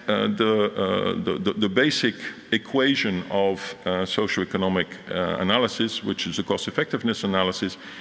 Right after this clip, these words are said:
is still valid, except that the, uh, the benefit could be deemed, uh, infinite.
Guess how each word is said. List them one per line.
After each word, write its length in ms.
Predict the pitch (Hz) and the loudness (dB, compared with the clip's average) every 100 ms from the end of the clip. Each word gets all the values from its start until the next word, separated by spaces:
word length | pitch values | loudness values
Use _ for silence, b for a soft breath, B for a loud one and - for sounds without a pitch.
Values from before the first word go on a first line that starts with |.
| B - | B -2
is 120 | 123 | 0
still 300 | - 151 139 | 2 2 4
valid, 400 | 120 135 87 - | 4 4 2 -2
except 340 | 107 - 110 - | -4 0 0 0
that 160 | 98 | 0
the, 300 | 101 92 98 101 | 0 0 0 0
uh, 200 | 90 92 | 0 0
the 140 | 92 | 0
benefit 600 | 107 110 - 117 - - - | 2 2 0 -4 -4 -12 -6
could 140 | 107 | -4
be 80 | 101 | -2
deemed, 400 | 90 95 92 87 - - | -2 0 0 -2 -8 -4
uh, 400 | 87 82 85 82 - B B - | -2 -2 -4 -6 -10 B B -2
infinite. 500 | 139 - 87 76 | -2 0 -4 -4